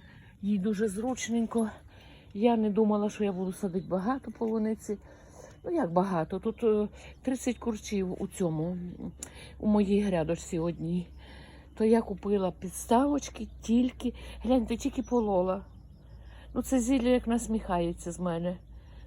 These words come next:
Де ти берешся? Я купила підставочки по, у Фейсбуці, побачила оголошення. Мене багато людей питає, де ти купила такі підставки?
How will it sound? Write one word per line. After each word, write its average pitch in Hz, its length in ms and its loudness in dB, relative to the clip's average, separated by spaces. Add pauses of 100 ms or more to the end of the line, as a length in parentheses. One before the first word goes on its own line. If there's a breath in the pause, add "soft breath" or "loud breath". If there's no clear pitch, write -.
Де 226 260 2
ти - 160 2
берешся? 190 840 4 (1120 loud breath)
Я 208 320 4
купила 240 420 0
підставочки 233 800 -4
по, 202 140 -6
у 196 280 0
Фейсбуці, 175 720 -2
побачила 185 540 -2
оголошення. 175 840 -2 (460 loud breath)
Мене 220 220 2
багато 220 380 0
людей 196 280 0
питає, 180 460 -2
де 208 120 -2
ти - 120 -8
купила 190 380 -2
такі 180 240 -6
підставки? 160 640 -8